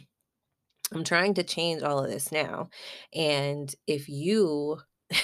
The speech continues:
have a similar final quarter of the year, then y-, you're probably hearing some of yourself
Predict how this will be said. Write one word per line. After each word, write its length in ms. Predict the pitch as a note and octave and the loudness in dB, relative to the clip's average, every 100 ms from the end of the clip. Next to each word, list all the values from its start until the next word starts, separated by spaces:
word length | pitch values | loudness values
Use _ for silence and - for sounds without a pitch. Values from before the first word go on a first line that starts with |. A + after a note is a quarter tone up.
| - | 6
have 200 | D3+ D3+ | 8 8
a 60 | |
similar 540 | C#3+ - E3 D#3 C#3+ C#3 | 2 -2 -2 0 0 -2
final 640 | - B2+ C#3 C3+ C3 - | 0 0 2 0 -2 -6
quarter 560 | - C3+ - C#3+ B2+ - | -6 -4 0 0 0 -4
of 220 | C#3+ C#3 - | -6 -6 -8
the 100 | D#3 | -6
year, 520 | D3 G#3+ C#3 C#3 C#3+ - - - | 2 4 6 4 2 -10 -14 -12
then 460 | D3+ D#3 D3+ D3 D3 | -2 2 4 4 2
y-, 280 | C#3+ D#3 C#3+ | -2 -2 0
you're 180 | D3+ D3+ | 2 2
probably 500 | F3+ A3 F3+ D#3 D#3 | 4 4 4 0 0
hearing 340 | F3+ G3 E3 | 2 2 2
some 220 | C#3+ D3 D3+ | -2 -2 0
of 100 | C#3+ | 0
yourself 580 | C#3 - F3 D3 C#3+ | -2 0 0 0 -2